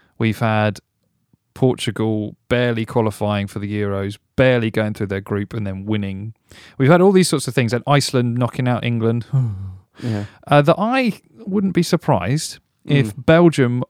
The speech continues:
Speaker 1: aren't the strongest force in that group. I wouldn't be
Speaker 2: Okay.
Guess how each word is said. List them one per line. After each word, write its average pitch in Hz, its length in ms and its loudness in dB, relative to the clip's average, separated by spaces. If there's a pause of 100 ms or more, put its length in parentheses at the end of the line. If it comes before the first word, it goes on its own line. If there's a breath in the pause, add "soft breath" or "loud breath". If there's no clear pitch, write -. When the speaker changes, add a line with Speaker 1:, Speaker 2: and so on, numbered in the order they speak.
(100)
Speaker 1:
aren't 135 520 0 (100)
the 117 260 2
strongest 110 460 -2
force 104 260 -6
in 101 60 -8
that 95 160 -10
group. - 240 -12 (400)
I 143 160 -2
wouldn't 180 180 2
be - 60 2
Speaker 2:
Okay. - 20 -4